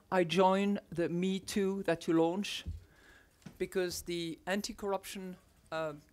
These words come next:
movement is something that is, in our view, critically important. It's a difficult issue, not one that we should tackle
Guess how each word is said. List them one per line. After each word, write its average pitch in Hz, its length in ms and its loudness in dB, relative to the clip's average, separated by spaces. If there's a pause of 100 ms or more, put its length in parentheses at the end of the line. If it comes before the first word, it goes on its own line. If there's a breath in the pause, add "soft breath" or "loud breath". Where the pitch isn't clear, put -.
(120)
movement 180 540 -8
is 175 180 -4
something 165 440 -8
that 156 180 -6
is, 151 200 -8
in 156 160 -10
our 151 140 -4
view, 143 180 -8
critically 151 500 -10
important. 139 640 -10
It's - 140 -10
a 170 40 -8
difficult 196 500 -6
issue, 160 380 -6 (380 soft breath)
not 202 280 -6
one 190 200 -2
that 165 240 -4
we 170 80 -6
should - 260 -8
tackle 170 480 -4